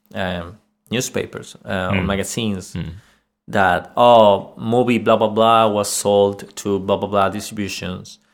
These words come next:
Speaker 1: uh, and it's gonna be international distribution, you know,
Speaker 2: Mm-hmm.
Speaker 1: release, blah, blah, blah."
Speaker 2: Yes.
Speaker 1: Those agreements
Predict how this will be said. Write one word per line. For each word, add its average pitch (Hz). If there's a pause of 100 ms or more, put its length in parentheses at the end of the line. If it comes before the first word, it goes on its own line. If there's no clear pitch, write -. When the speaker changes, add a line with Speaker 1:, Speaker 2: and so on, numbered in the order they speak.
(260)
Speaker 1:
uh, 90
and 95
it's 90
gonna 95
be 92
international 90
distribution, 92
you 98
know, 92
Speaker 2:
Mm-hmm. 87
Speaker 1:
release, 101
blah, 104
blah, -
blah." - (120)
Speaker 2:
Yes. - (880)
Speaker 1:
Those 139
agreements 113